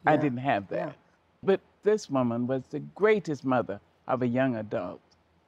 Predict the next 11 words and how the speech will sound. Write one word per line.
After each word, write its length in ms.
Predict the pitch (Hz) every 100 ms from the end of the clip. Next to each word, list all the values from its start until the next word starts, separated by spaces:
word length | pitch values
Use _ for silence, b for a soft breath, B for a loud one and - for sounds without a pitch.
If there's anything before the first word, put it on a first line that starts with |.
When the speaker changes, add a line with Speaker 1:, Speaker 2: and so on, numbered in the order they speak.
| _ _ _ -
Speaker 1:
Incredible, 1000 | 147 - - - 185 165 120 104 67 - _ _ _ _ _ _ _ _ _ _ _ _ _ _
just 280 | 214 196 - - _
fantastic. 840 | 175 143 131 - 123 107 - 95 78 _ _
She 180 | - 220
told 220 | 220 202
me 120 | 170
once 300 | 156 160 151
when 120 | 165
I 60 | 143
was 220 | 143 135
twenty-two, 760 | - 185 160 156 139 - 151